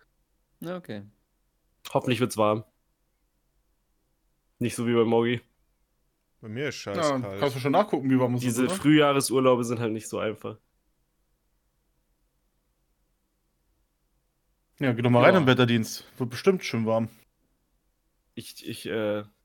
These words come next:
Speaker 2: ich meine, es wurde schon gesagt, dass es nicht so warm wird, leider.
Speaker 1: Ich hab
Speaker 2: Aber
Speaker 1: keine Ahnung, wie das Wetter dort ist.
Speaker 3: <laughs> Ach so.
Speaker 2: <laughs> Das
Speaker 3: Du,
Speaker 2: werde ich
Speaker 3: dabei
Speaker 2: jetzt
Speaker 3: haben
Speaker 2: auch
Speaker 3: wir dich
Speaker 2: nicht
Speaker 3: doch gerade gefragt, Fully.
Speaker 2: So interessant.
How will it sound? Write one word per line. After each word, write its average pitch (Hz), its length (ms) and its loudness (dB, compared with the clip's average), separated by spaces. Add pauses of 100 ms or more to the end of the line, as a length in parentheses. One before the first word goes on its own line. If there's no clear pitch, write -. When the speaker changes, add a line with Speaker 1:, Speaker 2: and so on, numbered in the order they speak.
(120)
Speaker 2:
ich - 160 -16
meine, 160 420 2
es 131 220 -6
wurde 143 120 -4
schon 135 120 -8
gesagt, 117 260 -2
dass 110 60 -14
es 98 60 -14
nicht 110 180 -10
so 110 120 -12
warm 98 220 -6
wird, 98 140 -10
leider. 104 240 -8 (2250)
Speaker 1:
Ich 131 40 4
hab 156 220 4
Speaker 2:
Aber 123 260 6
Speaker 1:
keine 139 280 2
Ahnung, 123 280 -4
wie 117 60 -6
das 113 200 -6
Wetter 113 320 -6
dort 110 240 -8
ist. 113 320 -10 (500)
Speaker 3:
<laughs> - 580 -14
Ach 127 100 -10
so. 151 360 -4
Speaker 2:
<laughs> - 20 -10 (720)
Das - 20 -
Speaker 3:
Du, 147 60 -4
Speaker 2:
werde 165 200 6
ich 151 60 8
Speaker 3:
dabei 160 80 6
Speaker 2:
jetzt 160 100 6
Speaker 3:
haben - 60 4
Speaker 2:
auch 151 40 4
Speaker 3:
wir 156 60 4
dich 156 100 4
Speaker 2:
nicht 160 100 2
Speaker 3:
doch 196 100 2
gerade 185 240 2
gefragt, 170 480 2
Fully. 170 200 0
Speaker 2:
So 170 180 4
interessant. 190 720 4